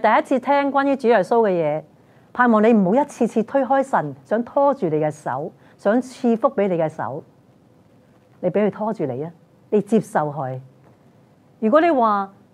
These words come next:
「我而家仲係好健壯，等最後一口氣先啦。」其實人生好多話唔埋，有老人家話：「早上見到好地地，晚上就落唔到地，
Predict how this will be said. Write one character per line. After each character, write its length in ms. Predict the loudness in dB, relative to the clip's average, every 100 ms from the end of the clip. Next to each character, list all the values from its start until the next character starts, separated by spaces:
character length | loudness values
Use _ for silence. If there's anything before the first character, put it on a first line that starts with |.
| _
「我 80 | 0
而 60 | 2
家 100 | 2
仲 140 | 2
係 120 | 2 2
好 80 | 2
健 340 | 4 4 4
壯， 380 | 4 4 2 -4 -18 _ _ _ _ _
等 180 | -2 0
最 160 | 2 2
後 160 | 4
一 40 | 4
口 200 | 4 2
氣 160 | 0
先 280 | 0 0 0
啦。」 180 | -2 -6 -14 -20 _ _ _ _ _ _ _ _
其 120 | -2
實 20 | 2
人 180 | 2
生 160 | 2 2
好 140 | 2
多 120 | 2 2
話 260 | 2 2
唔 180 | 0 0
埋， 360 | -2 -4 -8 -12 _ _ _ _ _ _ _
有 120 | -2 0
老 120 | 0
人 140 | 0
家 160 | -2 -2
話： 320 | -2 -4 -6 -14 _ _ _ _ _ _ _ _
「早 200 | 0 2
上 240 | 4 2 4
見 120 | 2
到 100 | 2
好 220 | 2 2
地 240 | 4 2 2
地， 380 | 2 0 -2 -6 -18 _ _ _ _ -6
晚 380 | -4 -2 -2
上 320 | 0 0 0 0
就 80 |
落 160 | 0 0
唔 240 | -2 -8
到 240 | -4 -4 -2
地， 300 | -4 -4